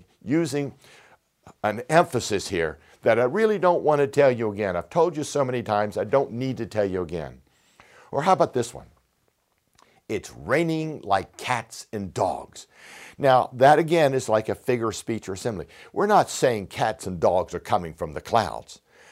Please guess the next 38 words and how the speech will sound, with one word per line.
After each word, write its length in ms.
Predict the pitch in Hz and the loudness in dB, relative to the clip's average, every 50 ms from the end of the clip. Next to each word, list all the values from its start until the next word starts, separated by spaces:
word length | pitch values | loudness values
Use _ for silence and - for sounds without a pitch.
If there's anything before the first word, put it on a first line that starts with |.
| - - _ - | -20 -12 _ 0
but 140 | 139 139 | 2 2
it's 160 | 139 135 - 160 | 2 0 -4 -4
used 240 | 190 202 202 - - | -2 -2 -2 -4 -6
to 60 | 151 | -8
place 340 | - - 156 143 131 - - - | -2 2 2 2 2 0 -2 0
emphasis 640 | 170 175 - - 110 92 - - 107 95 95 - | 0 0 0 -2 -6 -10 -6 -4 -6 -6 -6 -8
that 260 | _ - 117 120 117 | _ -4 -2 -2 0
it 120 | 123 120 107 | -2 -2 -2
is 160 | 120 107 90 | -4 -4 -6
raining 640 | 90 95 127 151 170 160 143 131 123 117 117 - - | -4 -2 0 0 0 0 -2 -4 -4 -6 -8 -10 -14
very 800 | 104 82 73 71 - 117 113 117 123 123 120 120 120 120 117 | -16 -16 -12 -8 -4 -2 -2 0 0 0 0 0 -2 -2 -4
hard. 720 | 107 - - - - - 98 98 98 87 76 69 67 71 - _ _ - - _ - | -8 -10 -18 -18 -10 -4 0 0 0 0 -2 -4 -10 -18 -20 _ _ -20 -20 _ -16
That's 420 | 92 95 92 151 170 190 185 - | -6 0 2 4 4 4 2 -2
what 120 | 143 165 156 | -4 -6 -4
we 100 | 143 143 | -4 -4
mean 220 | 139 139 135 131 | -4 -4 -4 -2
by 180 | 113 113 113 110 | 0 0 0 0
figures 460 | - - - 127 110 107 110 - - | -2 -2 -2 -2 -2 -2 -4 -6 -8
of 80 | 98 - | -10 -10
speech 340 | - - 104 101 87 - | -6 -6 -6 -6 -8 -10
and 100 | 90 78 | -14 -14
similes. 640 | 73 - - 104 101 92 78 69 - 64 - - _ _ _ - - - - - | -12 -6 -4 -2 -2 -2 -4 -12 -14 -18 -20 -20 _ _ _ -20 -20 -20 -12 -8
And 140 | - 131 | -6 -4
we 80 | 131 131 | -4 -4
see 220 | - - 170 165 | -4 -2 -2 0
those 320 | 165 123 135 123 117 - - | 2 2 2 2 2 0 -6
throughout 760 | - _ - - 123 120 110 98 95 98 - - - 98 82 | -14 _ -2 0 4 6 6 6 6 4 2 -4 -8 -4 -4
the 80 | 98 | 0
Bible. 420 | 78 92 87 80 73 - 76 - _ _ - - - - - - | 2 4 2 2 2 -4 -10 -16 _ _ -20 -20 -20 -20 -10 -2
For 100 | - 143 | 0 0
example, 420 | 131 110 127 120 101 78 78 67 | 2 4 4 2 2 2 -2 -4
let's 200 | 98 120 135 131 | -2 -2 -2 -2
take 240 | - - 135 131 127 - | -2 -2 -2 -2 -2 0
Revelation 680 | 107 117 120 127 110 113 117 113 107 95 - - 80 73 - | 4 4 6 6 6 6 6 6 4 2 -4 -10 -12 -14 -6
chapter 400 | - 123 113 113 110 - - 101 | -2 0 0 0 -2 -6 -10 -8
nineteen, 580 | 101 104 104 107 101 - - - 101 98 95 90 | -4 -4 -4 -4 -6 -8 -8 -8 -8 -6 -6 -4
verse 320 | - 101 98 90 - - _ - | -4 -2 -2 -4 -4 -10 _ -8
fifteen. 640 | - 98 87 - _ - - 85 76 71 67 62 | -4 -4 -4 -6 _ -12 -12 -10 -10 -12 -14 -18